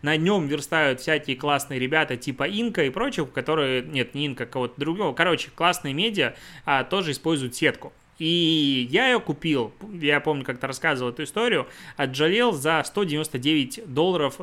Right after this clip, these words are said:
а, лицензия на год. Это тогда был самый дорогой продукт, вот именно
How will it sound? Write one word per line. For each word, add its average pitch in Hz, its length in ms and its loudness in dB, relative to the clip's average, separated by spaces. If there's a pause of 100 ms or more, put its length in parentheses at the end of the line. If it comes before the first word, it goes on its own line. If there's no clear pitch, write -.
(140)
а, 131 180 0
лицензия 127 540 -2
на 127 180 2
год. 110 180 -10 (480)
Это 156 200 0
тогда 180 260 2
был 165 120 0
самый 165 400 0
дорогой 139 640 2
продукт, 139 760 -2
вот 135 220 -4
именно 123 480 -2